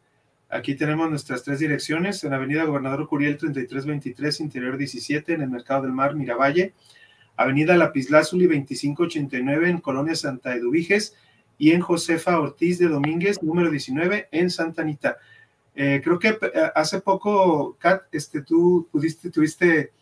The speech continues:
la oportunidad de ir. ¿Nos puedes platicar un poquito de cómo te, cómo te fue, cómo pas-, cómo pasaste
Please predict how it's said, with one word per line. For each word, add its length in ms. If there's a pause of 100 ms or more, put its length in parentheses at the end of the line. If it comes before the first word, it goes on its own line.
(180)
la 80
oportunidad 500
de 140
ir. 100
¿Nos 140
puedes 180
platicar 380
un 100
poquito 400
de 140
cómo 240
te, 280 (120)
cómo 180
te 120
fue, 180
cómo 200
pas-, 220
cómo 220
pasaste 560